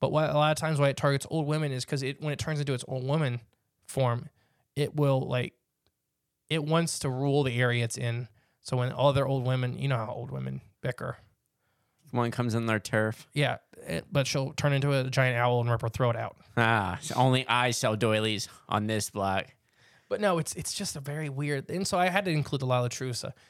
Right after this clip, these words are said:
Speaker 1: because the owls that turn into people.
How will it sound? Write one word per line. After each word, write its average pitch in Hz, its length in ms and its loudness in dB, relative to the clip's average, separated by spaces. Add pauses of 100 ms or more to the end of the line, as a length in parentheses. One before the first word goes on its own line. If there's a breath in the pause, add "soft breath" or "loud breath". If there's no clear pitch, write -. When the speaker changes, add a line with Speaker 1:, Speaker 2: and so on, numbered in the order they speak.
(200 soft breath)
Speaker 1:
because 139 480 -4 (1120)
the 143 120 -6
owls 127 520 0
that - 120 -10
turn 131 200 -4
into 127 180 -4
people. 147 500 -4